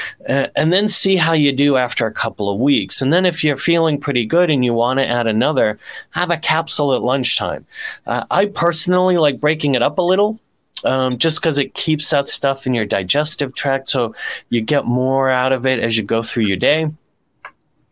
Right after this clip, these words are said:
And many people find that if they do half of their mushrooms in the morning and half at noon,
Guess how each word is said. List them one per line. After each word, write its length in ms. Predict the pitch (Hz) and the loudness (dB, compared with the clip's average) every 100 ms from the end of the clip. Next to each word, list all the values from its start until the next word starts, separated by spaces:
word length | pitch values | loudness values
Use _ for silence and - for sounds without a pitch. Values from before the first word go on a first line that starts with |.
| _ _ | _ _
And 200 | 143 160 | 0 2
many 220 | 165 208 | 2 2
people 340 | 185 170 156 127 | 2 2 2 0
find 340 | - 139 139 | 0 0 2
that 140 | 131 - | 0 0
if 160 | 120 | -2
they 140 | 135 123 | -2 0
do 260 | 135 131 120 - - - | 2 0 -2 -12 -14 -6
half 340 | - 143 156 | -2 -2 0
of 140 | 156 127 | -2 2
their 160 | 135 | 0
mushrooms 520 | 131 127 127 135 127 120 | 2 0 0 0 0 0
in 120 | 120 | 0
the 60 | 113 | 0
morning 400 | 113 117 113 104 | 0 0 0 0
and 100 | 101 | -2
half 380 | - 117 127 | 0 -2 -2
at 120 | 117 98 | -4 0
noon, 560 | 104 107 127 170 180 | 0 2 2 2 0